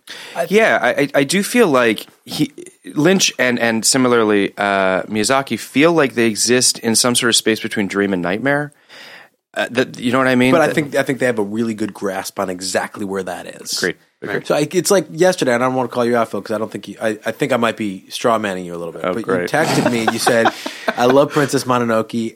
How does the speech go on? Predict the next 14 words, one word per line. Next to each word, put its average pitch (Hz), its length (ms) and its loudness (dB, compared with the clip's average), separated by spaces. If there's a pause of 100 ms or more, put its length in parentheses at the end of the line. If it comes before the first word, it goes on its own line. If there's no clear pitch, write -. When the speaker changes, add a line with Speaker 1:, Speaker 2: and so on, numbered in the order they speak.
Speaker 2:
It's - 200 -6
insane 110 480 -2
and 104 120 -4
wonderful." 98 460 -6
And 110 140 -8
I 113 100 0
was 110 160 -6
tempted 247 480 -2
to 262 100 2
write 156 240 4
back, 123 440 -2 (380)
"Is 330 180 -2
it 403 100 2
insane?" 320 720 -2